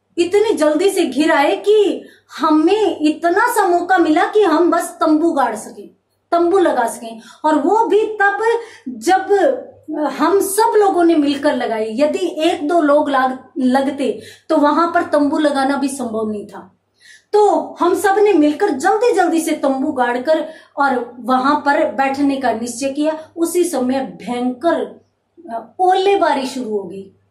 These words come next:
ओले जानते हो ना, बर्फ के बड़े बड़े गोले, और हमारे मैदानों में भी इतने बड़े बड़े बर्फ के गोले, अ, ऊपर से आते हैं, तो वहां पर तो कितने ही बड़े गोले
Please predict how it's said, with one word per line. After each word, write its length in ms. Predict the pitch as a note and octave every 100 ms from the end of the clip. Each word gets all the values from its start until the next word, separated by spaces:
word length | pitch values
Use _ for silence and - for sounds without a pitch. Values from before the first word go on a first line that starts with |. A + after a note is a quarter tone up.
| _ -
ओले 260 | C4 D4+
जानते 320 | D#4 D4+ D4+ E4+
हो 60 |
ना, 160 | F4 G4+
बर्फ 400 | B3+ B3+ C4+ -
के 80 | C4+
बड़े 260 | G#3+ A3+ A#3
बड़े 200 | A#3 A#3
गोले, 420 | G#3+ G3+ G3 - _ - -
और 200 | A3 G#3+ G#3+ G#3+ - - _ B3
हमारे 360 | B3+ C4 D4+
मैदानों 480 | C#4+ C#4 D4+ F4 F#4+
में 140 | F4+
भी 140 | F4 F4
इतने 260 | D#4+ D#4
बड़े 220 | D4+ C#4 C#4+
बड़े 240 | C#4+ D4
बर्फ 440 | G#3+ G#3 C4+ D4 -
के 60 |
गोले, 480 | C4+ A#3+ A#3+ C4+ C4 - - -
अ, 140 | A#3 A#3
ऊपर 260 | C#4+ C#4+ D4
से 160 | D#4
आते 260 | C4 B3+ C#4+
हैं, 240 | C4 D4
तो 80 | D4
वहां 320 | A3 A3 B3+
पर 160 | C4+ C4
तो 120 | C#4+
कितने 420 | C4+ C4 C4+ C#4+
ही 180 | D4+ C#4+
बड़े 320 | A3 A3 B3 A3+
गोले 340 | A3+ B3+ C#4+